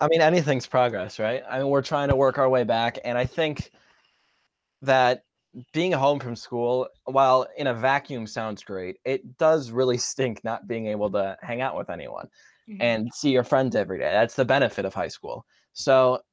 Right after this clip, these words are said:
Speaker 1: in terms of e-learning, has, have you found it, uh, have you found trouble sometimes in staying focused on e-learning? 'Cause,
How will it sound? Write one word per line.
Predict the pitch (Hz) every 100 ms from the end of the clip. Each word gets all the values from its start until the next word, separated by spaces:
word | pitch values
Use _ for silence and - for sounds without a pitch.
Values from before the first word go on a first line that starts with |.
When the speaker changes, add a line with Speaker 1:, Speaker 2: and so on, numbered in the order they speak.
| _ _ _ _ -
Speaker 1:
in | 139
terms | 160 170
of | 156
e-learning, | 151 143 131 123 120 - _ _ _ -
has, | - 131 135
have | 123 139
you | 165
found | 160 156 147 143
it, | 127 - _ -
uh, | 113 107
have | 123 147
you |
found | 147 147 127
trouble | 143 131 131
sometimes | - 117 117 110 107 104
in | 90 98 95
staying | - 123 113
focused | 113 113 117 107
on | 104
e-learning? | 101 107 104 107 107
'Cause, | 120 107